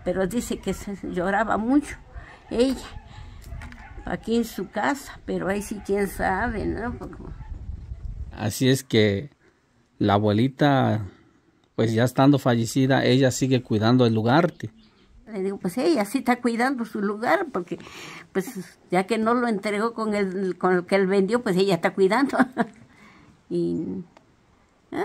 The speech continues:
Speaker 1: le digo, que dicen que oían, que era mucha ruidera, que sabe qué. Nosotros, yo, yo nunca he oído de,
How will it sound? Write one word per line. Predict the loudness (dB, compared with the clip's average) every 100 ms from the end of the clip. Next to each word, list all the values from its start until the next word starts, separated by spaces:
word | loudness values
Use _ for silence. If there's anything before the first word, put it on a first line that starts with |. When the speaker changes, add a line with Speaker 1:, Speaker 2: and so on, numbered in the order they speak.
| -2
Speaker 1:
le | -2
digo, | -2 -2 -6
que | -8
dicen | -10 -8 -4 -2 -2
que | -2
oían, | 0 0 2 0 -2 -4 -4 -4
que | -8 -10 -6
era | -4 -2
mucha | -2 -4 -6
ruidera, | -6 -6 -6 -4 -2 -2 -2 -4
que | -6 -10 -10 -12 -14
sabe | -10 -8 -8 -10
qué. | -10 -10 -12 -20 -20 _
Nosotros, | -8 -6 -4
yo, | -4 -2
yo | 2 4
nunca | 8 8 8 4
he | 0
oído | 2 2 0 -2
de, | -4 -4